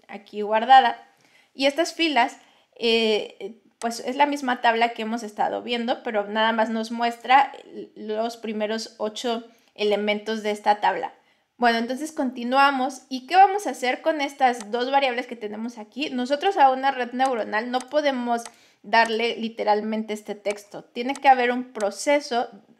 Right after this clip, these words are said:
donde yo pueda como codificar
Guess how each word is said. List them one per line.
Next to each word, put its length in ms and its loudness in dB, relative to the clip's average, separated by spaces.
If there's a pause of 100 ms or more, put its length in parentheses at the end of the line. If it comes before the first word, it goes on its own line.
donde 560 -2
yo 260 2
pueda 500 4 (360)
como 420 0
codificar 840 2